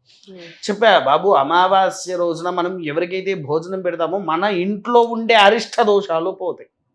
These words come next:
Speaker 1: Hmm.
Speaker 2: ఆ అరిష్ట దోషాల వల్ల మనలో కలిగేటువంటి చెడు భావనలు కూడా తీసేసి, పాజిటివ్ వైబ్రేషన్స్, నెగిటివ్ థాట్స్ తీసేసి, పూర్తిగా పాజిటివ్ అనేటువంటిది మనకిస్తూ ఉంటది.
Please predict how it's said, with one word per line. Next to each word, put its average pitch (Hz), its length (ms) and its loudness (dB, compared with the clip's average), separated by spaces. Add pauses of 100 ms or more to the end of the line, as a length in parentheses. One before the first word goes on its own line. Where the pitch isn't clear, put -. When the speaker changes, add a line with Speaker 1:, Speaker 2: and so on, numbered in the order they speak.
Speaker 1:
Hmm. 180 240 -14 (400)
Speaker 2:
ఆ 143 60 6
అరిష్ట 196 520 6
దోషాల 208 460 4
వల్ల 156 500 2
మనలో 202 720 4
కలిగేటువంటి 190 680 -2
చెడు 170 280 -6
భావనలు 156 680 0
కూడా 180 280 -2
తీసేసి, 147 800 -10 (420)
పాజిటివ్ 143 540 -2
వైబ్రేషన్స్, 135 1000 -6 (220)
నెగిటివ్ 147 520 -8
థాట్స్ 135 320 -4
తీసేసి, 135 500 -14 (680)
పూర్తిగా 165 600 -4 (180)
పాజిటివ్ 175 500 0
అనేటువంటిది 143 520 -8
మనకిస్తూ 156 540 -10
ఉంటది. 117 320 -12